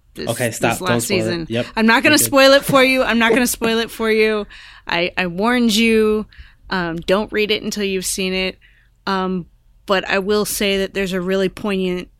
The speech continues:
Speaker 1: um, few scenes with Regina, who is my favorite character on the show.
Speaker 2: She's the
Speaker 1: Um,
Speaker 2: best character on the show.
Speaker 1: she's the
Speaker 2: Fact.
Speaker 1: best, right?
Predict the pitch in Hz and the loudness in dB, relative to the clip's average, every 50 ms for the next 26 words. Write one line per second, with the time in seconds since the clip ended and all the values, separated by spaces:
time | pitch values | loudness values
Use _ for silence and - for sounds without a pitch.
0 | _ - 190 170 165 165 160 160 160 156 160 165 - _ - - - 202 185 175 | _ -10 -8 -8 -6 -6 -8 -8 -8 -10 -12 -14 -16 _ -12 -10 -8 -6 -6 -4
1 | - - - 190 185 185 180 170 165 180 170 - 180 170 160 170 175 175 175 170 | -4 -4 -4 -4 -4 -4 -6 -6 -6 -8 -8 -6 -6 -6 -4 -2 -2 0 -2 -2
2 | 165 165 165 170 - _ _ - - - 202 202 190 175 208 190 175 160 - - | -4 -6 -10 -12 -16 _ _ -14 -8 -4 -2 -2 0 0 0 -2 -2 -2 -4 -4
3 | - 214 196 190 180 180 180 - - - - 160 156 170 - - 165 - 151 156 | -2 0 0 0 0 -2 -4 -6 -8 -12 -12 -12 -12 -12 -12 -14 -12 -12 -12 -10
4 | 151 165 - - - - 71 - - 190 _ _ _ _ _ _ _ _ _ _ | -8 -6 -6 -4 -4 -6 -8 -8 -10 -12 _ _ _ _ _ _ _ _ _ _
5 | _ _ _ _ _ - - 185 170 160 160 160 156 - - - - 107 104 131 | _ _ _ _ _ -10 -6 -2 -2 -2 -2 -2 -4 -6 -8 -10 -8 -4 -2 0
6 | 175 185 - - 120 110 104 - - 110 104 101 101 98 - - 107 95 90 - | -2 -2 -2 -2 -2 -2 -2 -2 -6 -8 -8 -6 -6 -6 -6 -6 -6 -4 -2 0
7 | 247 240 190 - - 262 269 269 339 415 285 185 165 170 - - - 240 226 214 | 0 0 0 0 0 0 2 2 2 2 2 2 0 -2 -6 -6 -6 -4 -2 0
8 | 220 240 285 349 - - - | 2 2 2 0 -2 -6 -12